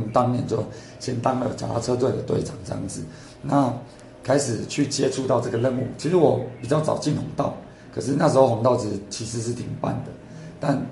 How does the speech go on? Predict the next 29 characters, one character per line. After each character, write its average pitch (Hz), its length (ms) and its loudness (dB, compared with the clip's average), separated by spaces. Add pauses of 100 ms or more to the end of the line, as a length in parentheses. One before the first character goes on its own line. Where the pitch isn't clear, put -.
(360)
这 143 140 4
一 143 40 6
年 139 200 2
刚 127 140 2
好 123 120 4
又 131 100 6
有 - 60 4
机 117 220 -2
会 117 100 4
接 120 160 0
触， 117 160 0
就 120 100 4
觉 110 140 0
得， 98 100 -4 (160)
哎， 151 140 0 (520)
还 - 120 -2
蛮 123 300 -2
有 139 200 2
趣 135 240 -2
的， 113 100 -2
而 - 60 -2
且 131 80 2
我 117 80 2
本 - 120 -6
身 117 140 -4
喜 - 160 -2
欢 113 160 -2 (100)
玩 - 140 -2 (100)
啦 - 80 -12